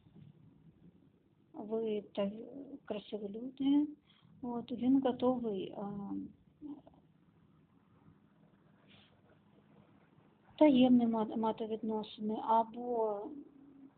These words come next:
він, він, е, хоче з вами відносини. Якщо ви хочете бути та-, е,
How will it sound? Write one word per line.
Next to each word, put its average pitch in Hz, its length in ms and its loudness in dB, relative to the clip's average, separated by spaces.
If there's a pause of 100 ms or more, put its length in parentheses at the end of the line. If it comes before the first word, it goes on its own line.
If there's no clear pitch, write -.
(560)
він, 285 240 8 (400)
він, 262 240 6
е, 233 320 0
хоче 214 600 -4 (320)
з 214 140 -14
вами 202 220 -2
відносини. 196 640 -8
Якщо 285 240 -2
ви 277 100 0
хочете 269 440 -2
бути 247 280 -6
та-, 254 160 -4
е, 233 280 -2